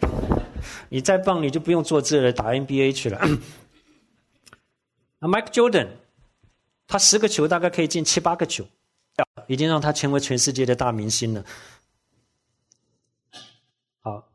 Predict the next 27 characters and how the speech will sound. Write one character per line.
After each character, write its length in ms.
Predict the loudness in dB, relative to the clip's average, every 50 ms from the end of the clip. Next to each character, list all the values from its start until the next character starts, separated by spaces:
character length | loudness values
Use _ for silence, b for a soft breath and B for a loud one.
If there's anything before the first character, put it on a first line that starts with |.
| _
十 180 | -2 0 0 2
个 80 | 2 0
球 160 | 0 0 -2
进 160 | 0 -2 0
七 160 | 0 0 0
八 140 | 0 -2 -2
个 100 | -2 -6
球 160 | -4 -4 -4
已 60 | -4
经 120 | -4 -6 -6
很 140 | -4 -4 -2
了 140 | -2 -4 -4
不 100 | -6 -8
起 200 | -8 -8 -8 -8
了。 120 | -14 -18 -20 _ _ _ _ _ _ _ _ _ _ _ _ _ _ _ _ _ _ _ _ _ _ _ _ _ _ _ _ _ _ _ _
要 100 | _ 2
十 280 | 4 6 6 6 4 4
个 100 | 2 2
球 180 | 0 2 0 0
进 160 | 2 2 4
十 240 | 6 6 6 4 4
个 100 | 2 2
球， 200 | 0 0 -6 -6 -8 -10 _ _ _ _ _ _ _ _ _ _ _ _ _ _ _ _ _ _ _ _ _ _ _ _
偶 280 | 2 2 4 6 4
尔 100 | 4 2
会 220 | 2 0 0 0 0
有， 260 | -2 -6 -8 -10